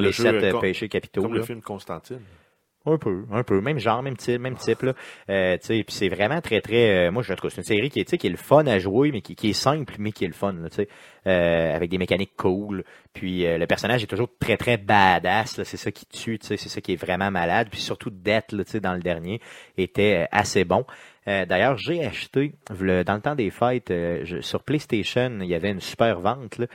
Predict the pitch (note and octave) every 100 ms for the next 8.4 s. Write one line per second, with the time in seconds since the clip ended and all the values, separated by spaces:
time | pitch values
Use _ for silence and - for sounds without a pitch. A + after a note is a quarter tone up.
0 | - _ - G2 G2 F2+ F#2 A2 F2+ -
1 | F2+ F2 E2 F2+ F#2+ G2 F2 F#2+ F2 D#2
2 | F#2+ F#2+ D#2+ G2 F2+ D#2+ - F#2+ - D#2
3 | D2+ F#2 - E2+ F#2+ F2 D#2 F2 G2+ F2
4 | D#2 E2 - F#2+ F2+ F2+ E2 D2+ G#2+ G2
5 | D#2+ - A2 - F2+ E2 E2 D2+ D2+ -
6 | _ - D#2+ E2+ D#2+ - G#2+ F2+ G#2+ C3
7 | - - - G2+ F#2 - G#2+ F#2+ - C3
8 | A#2+ F2+ -